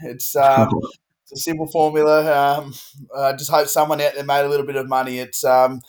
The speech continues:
Speaker 1: uh, it's been a good start.
Speaker 2: Sam, not only for the punters, but there, I know I got a mess-, a lot of messages from loyal Supercoach followers who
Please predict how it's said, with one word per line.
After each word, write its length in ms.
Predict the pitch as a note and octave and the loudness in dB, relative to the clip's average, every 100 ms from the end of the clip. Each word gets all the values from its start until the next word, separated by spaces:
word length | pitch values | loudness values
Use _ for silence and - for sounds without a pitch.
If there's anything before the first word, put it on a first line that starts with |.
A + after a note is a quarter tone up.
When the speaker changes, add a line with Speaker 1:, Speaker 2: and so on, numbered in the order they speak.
| _ _ _ | _ _ _
Speaker 1:
uh, 220 | B2 B2+ | -4 -2
it's 180 | B2 - | -2 2
been 160 | C#3+ C#3 | 2 2
a 40 | |
good 160 | C3+ - | -4 0
start. 300 | B2+ A#2 - _ _ _ _ _ - - | 2 2 0 _ _ _ _ _ -20 -16
Speaker 2:
Sam, 320 | - D#3 E3+ | -6 -4 0
not 140 | F#3 | 4
only 220 | G3 G#3 | 4 2
for 100 | G3 | -2
the 80 | E3+ | -4
punters, 460 | B2 C#3+ E3 D#3+ C#3+ | -4 -2 -2 -2 -4
but 160 | D3+ | -4
there, 280 | D3 D#3 D3+ | 0 0 2
I 100 | C#3 | 2
know 200 | E3+ E3+ | 2 2
I 40 | D#3+ | 2
got 140 | D3+ | 0
a 40 | D3 | -2
mess-, 320 | D3+ D#3 - | -2 -4 -8
a 40 | D3+ | -4
lot 140 | D3+ | -2
of 80 | D3+ | -2
messages 300 | D3+ D3 C#3+ | -4 -4 -6
from 100 | C#3 | -6
loyal 320 | C#3+ D3+ D#3 | 0 2 4
Supercoach 680 | C3+ - E3 D#3 - D3 C#3+ | 2 0 0 0 2 2 2
followers 500 | - C#3+ D3 C#3+ C3+ | 0 2 4 4 2
who 300 | C#3+ C#3+ C#3+ | 2 0 0